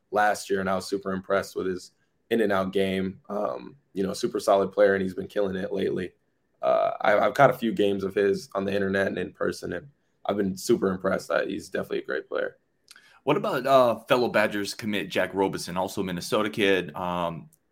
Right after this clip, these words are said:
Speaker 2: what, what have you seen from his game? If you've been able to catch too much of, or, uh, have you been able to catch highlights there?
Speaker 1: Yeah,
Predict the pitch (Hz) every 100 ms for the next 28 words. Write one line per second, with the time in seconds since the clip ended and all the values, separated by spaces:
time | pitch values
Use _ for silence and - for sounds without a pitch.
0 | _ _ _ - 139 143 110 135 160 147
1 | 143 120 110 110 110 110 107 104 101 101
2 | 95 101 92 85 87 92 90 - 98 82
3 | 90 98 92 90 - 95 98 110 107 113
4 | 98 90 101 98 90 85 85 90 80 80
5 | _ _ _ _ _ _ - 123 156 95